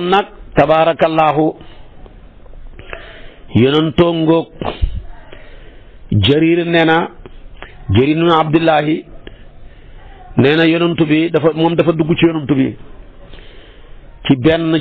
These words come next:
ci néegam yi, mu fekk ma nga fees tepp ci ay nit. Waaw, waaw, mi ngi fees tepp ci ay saxaaba ci Yonent bi, ci ay saxaabaam. Jarir mu ne, "Fekkuma benn place lu dul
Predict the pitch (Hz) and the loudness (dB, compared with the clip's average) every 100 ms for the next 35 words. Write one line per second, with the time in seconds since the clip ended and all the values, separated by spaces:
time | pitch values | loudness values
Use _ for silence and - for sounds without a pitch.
0 | - 151 151 156 - - 131 147 156 143 | 0 0 2 2 0 0 2 4 2 2
1 | 147 139 120 101 - - - - - - | 0 0 -2 -6 -18 -20 -20 -20 -20 -20
2 | - - - - - - - 120 - 160 | -20 -20 -20 -20 -20 -12 -2 0 2 -2
3 | - 165 165 160 - 185 - - 247 - | 2 2 4 2 2 -2 -2 0 0 0
4 | 175 - - 131 113 113 - - - - | -2 0 2 2 0 -4 -8 -10 -12 -18
5 | - - - - - - - - - - | -20 -20 -20 -20 -20 -20 -20 -20 -20 -20
6 | - - - - - - 117 127 160 170 | -20 -20 -20 -20 -20 -2 2 4 4 4
7 | 160 123 117 156 - 185 - 226 - - | 2 2 0 0 2 -2 0 0 2 2
8 | 151 151 147 147 147 147 147 139 123 107 | 2 2 0 0 0 2 2 2 0 0
9 | 95 - 110 147 139 127 113 101 - - | 0 2 2 2 2 2 0 -2 -12 -20
10 | - - - - - - - - - - | -20 -20 -20 -20 -20 -20 -20 -20 -20 -20
11 | - - 101 101 151 160 170 175 180 - | -20 -4 0 2 4 4 4 2 -2 -8
12 | - - - - - - - - 127 156 | -18 -20 -20 -20 -20 -20 -20 -2 2 2
13 | 175 185 165 175 170 165 190 262 262 - | 2 0 2 2 2 2 0 2 0 2
14 | 185 170 165 165 165 | 2 2 0 0 0